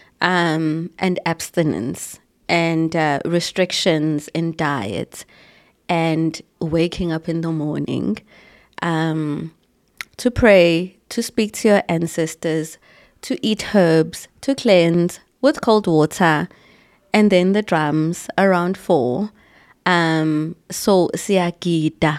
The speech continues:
we are dancing to the drums. And then those who have to go to work, then have to go to work. Those who could stay behind, you stay behind and you make beads, you cook, you clean, um,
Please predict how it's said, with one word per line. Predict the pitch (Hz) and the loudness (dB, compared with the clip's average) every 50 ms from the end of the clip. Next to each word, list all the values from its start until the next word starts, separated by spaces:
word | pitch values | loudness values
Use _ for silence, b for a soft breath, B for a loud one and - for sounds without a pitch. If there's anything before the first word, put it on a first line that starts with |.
| - - - | -8 -10 -4
we | 190 175 180 | 0 2 2
are | 180 170 175 | 2 2 0
dancing | - 160 170 196 214 208 208 202 185 180 | 0 2 4 4 4 2 0 -2 -4 -2
to | - 180 | -4 -6
the | - 156 151 | -4 -4 -6
drums. | - - 156 143 143 127 139 143 135 - - - - b b b b b b b b b b b b b b b _ _ _ | -2 0 0 0 0 0 -2 -2 -4 -4 -6 -8 -12 b b b b b b b b b b b b b b b _ _ _
And | - 220 226 214 | 2 4 4 4
then | 202 196 202 202 | 4 4 4 4
those | 185 180 165 175 214 - | 4 6 6 6 4 2
who | - 262 | 2 2
have | 247 254 | 2 2
to | 254 - 262 | 0 -4 -2
go | - 196 160 | 0 0 0
to | 170 - - 190 | 0 -2 -2 -2
work, | 170 147 165 180 - - _ _ _ - | 0 0 0 -2 -6 -14 _ _ _ -2
then | 196 196 175 165 | 0 2 2 2
have | 170 151 - | 0 -4 -6
to | - 170 | -8 -6
go | - 139 135 | -4 -4 -6
to | - - - | -6 -6 -8
work. | 87 - 71 58 50 - _ - - _ b b b b b b b b - | -6 -6 -6 -8 -10 -12 _ -18 -18 _ b b b b b b b b 4
Those | 185 196 190 185 185 185 190 190 - - | 8 8 10 10 10 8 6 4 0 -2
who | - 220 196 180 175 165 165 160 160 160 180 - _ | 0 2 4 4 4 4 4 2 2 0 -2 -4 _
could | - - 202 170 - | 0 0 0 0 0
stay | - - - 190 175 180 | -6 0 2 2 2 2
behind, | 180 - 156 170 170 175 226 233 214 175 160 151 160 196 226 - _ | 0 -2 -4 -2 0 0 0 2 2 2 0 -2 -4 -6 -8 -10 _
you | - 175 | -10 -10
stay | - - - 180 170 | -10 -4 -2 -2 -2
behind | 175 170 - 165 160 156 180 175 151 151 165 170 170 | 0 -2 -4 -6 -6 -4 -4 -2 -2 -2 -2 -2 -2
and | 165 165 160 160 - | -2 -2 -2 -4 -4
you | 151 | -6
make | 156 147 143 160 160 _ _ | -4 -4 -4 -4 -6 _ _
beads, | 165 160 156 151 160 160 - - B B B B B B | -4 -2 0 -2 -2 -4 -8 -16 B B B B B B
you | B 208 240 247 | B -2 -2 -2
cook, | - - - 175 160 156 160 - _ - - b b b b b b b b b | -2 0 2 4 4 2 2 -4 _ -20 -20 b b b b b b b b b
you | 202 240 | -4 -4
clean, | 240 - - 202 175 156 147 147 147 156 160 165 165 b b b b b b b _ - | -4 -2 -2 0 2 4 4 4 4 4 4 2 0 b b b b b b b _ -2
um, | 165 170 156 156 147 147 156 147 - | 0 0 0 0 0 0 -2 -2 -4